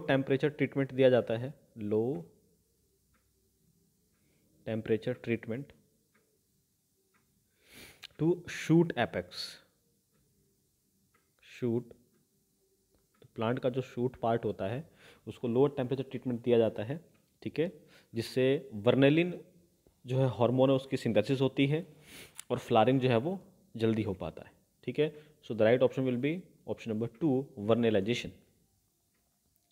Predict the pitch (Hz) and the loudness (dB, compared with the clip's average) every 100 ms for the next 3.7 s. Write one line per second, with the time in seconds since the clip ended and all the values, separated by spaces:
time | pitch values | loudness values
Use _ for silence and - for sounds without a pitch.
0 | _ _ _ _ _ _ 113 120 127 123 | _ _ _ _ _ _ -4 -4 0 0
1 | 127 143 - - _ _ _ _ _ 113 | 0 -2 -10 -20 _ _ _ _ _ -8
2 | 117 - 131 - 131 131 139 151 - - | -8 -4 -4 0 -2 4 4 2 -4 -18
3 | - - 147 139 110 104 | -14 4 6 6 4 -2